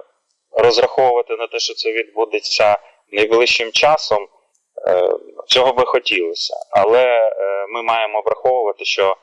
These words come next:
е, нам потрібні українські герої живими, а не показати результат, як того,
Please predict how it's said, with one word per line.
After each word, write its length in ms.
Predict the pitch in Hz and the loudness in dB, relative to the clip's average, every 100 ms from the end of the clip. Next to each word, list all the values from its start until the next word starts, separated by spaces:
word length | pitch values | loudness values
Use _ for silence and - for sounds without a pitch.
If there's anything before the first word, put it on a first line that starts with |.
| _ _ _ - | _ _ _ -2
е, 420 | 92 92 92 90 - _ _ - | 2 2 2 -2 -6 _ _ -4
нам 200 | 107 117 | -2 0
потрібні 640 | 120 - 120 110 107 98 101 - - | -2 -2 -6 -4 0 0 0 -4 -10
українські 600 | 101 113 110 110 - 101 | -4 0 0 -2 -2 -2
герої 400 | 104 110 101 101 | 2 2 2 0
живими, 440 | 110 98 82 90 _ _ _ _ _ _ | 0 0 -2 -6 _ _ _ _ _ _
а 160 | - 98 | 0 0
не 280 | 98 98 95 | 2 0 0
показати 560 | 101 - 98 101 95 98 | 0 0 0 0 0 -2
результат, 640 | 101 95 95 - 120 120 | -2 -4 -4 0 2 0
як 160 | 95 92 _ - | -4 -6 _ -2
того, 340 | 98 95 90 | 0 2 -2